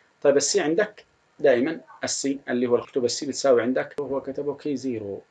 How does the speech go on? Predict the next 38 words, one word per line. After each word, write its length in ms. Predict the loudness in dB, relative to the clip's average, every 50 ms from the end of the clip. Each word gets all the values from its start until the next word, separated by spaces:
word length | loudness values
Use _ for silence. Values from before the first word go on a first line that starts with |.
| _ _ _ -6
الكي 260 | -6 -6 -4 -4 -6
زيرو 240 | -2 2 4 4 6
اللي 120 | 6 6 6
هو 100 | 4 4
الكيو 300 | 4 2 0 2 2 4
طبعا، 300 | 4 2 2 0 0 0
لا 100 | 0 0
تلخبط 440 | 0 -2 -2 -2 -2 -4 0 4
ولا 200 | 6 6 6 6
أي 200 | 2 0 -2 -2
حاجة 260 | -2 -4 -6 -8 -10 -10
طبعا، 340 | -8 -6 -6 -6 -6 -4
هو 120 | -4 -2 -2
نفس 220 | -2 -2 -2 -2
القانون. 400 | -2 0 0 -2 -2 -2 -6 -10 -14 _ _ _ _ _ _ _ _ _
بس 260 | 0 0 0 0 -2
إحنا، 200 | -4 -4 -4 -4
إحنا 220 | -4 -2 -2 -2 -2
حن-، 240 | -2 -4 -6 -6 -6
ما 120 | -4 -4 -2
نقولش 360 | -2 0 0 -2 -2 -2 -4
هنا 120 | -4 -4
كيو، 220 | -4 -4 -4 -4 -4
إحنا 140 | -4 -6 -8
حنقول 440 | -6 -6 -6 -4 -2 -2 -2 -4 -6 -14 _ _ _ _ _ -2
يعني 200 | -2 0 0 0
الآر 240 | 0 -2 -2 -2 0
زي 140 | 0 0 0
ما 80 | 2
أنت 140 | 0 0 -2
متعود. 460 | -2 -2 -4 -4 -6 -6 -8 -10 -14 -10
فبالتالي 500 | -8 -6 -6 -6 -4 -2 -2 0 0 0
هنا 120 | -2 -2
حتقول 380 | -4 -6 -8 -4 0 2 2 2
أنت 240 | 2 -2 -8 -8 -10 -16 _ _ _ _ _ _ _ -6
الآر 480 | -4 -4 -2 0 0 0 0 0 -2 -4 -6
على 220 | -6 -6 -4 -4
الفي 1080 | -4 -4 -4 -4 -6 -6 -6 -8 -8 -8 -8 -10 -12 -12 -6 -2 0 2 2 2 0